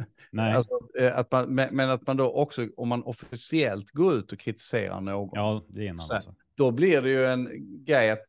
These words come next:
Speaker 2: man inte kan ba-, han kan inte backa från
Speaker 1: Men
Speaker 2: detta.
Speaker 1: gjord-, gjorde de det?
Speaker 2: Ja, jag vet,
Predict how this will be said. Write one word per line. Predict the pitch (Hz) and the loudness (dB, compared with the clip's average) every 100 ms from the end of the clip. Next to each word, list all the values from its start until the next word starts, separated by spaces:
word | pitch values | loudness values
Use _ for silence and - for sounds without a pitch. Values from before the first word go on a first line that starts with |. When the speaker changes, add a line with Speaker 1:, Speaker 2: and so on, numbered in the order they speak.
| - | -6
Speaker 2:
man | 127 | -6
inte | - | -6
kan | - 110 104 | -6 -4 -4
ba-, | 113 110 | -6 -2
han | 123 110 | -2 -2
kan | - 123 | -6 -8
inte | 123 | -6
backa | 104 120 156 - - - _ - | -2 0 0 -4 -14 -14 _ -8
från | 120 | 0
Speaker 1:
Men | 135 | 2
Speaker 2:
detta. | |
Speaker 1:
gjord-, | 139 120 98 - | 2 0 -6 -2
gjorde | 135 139 110 | 0 2 4
de | 220 117 | 4 2
det? | 87 85 - - - - | -2 -12 -16 -20 -20 -8
Speaker 2:
Ja, | 196 | 0
jag | 214 | 0
vet, | 220 247 | 4 2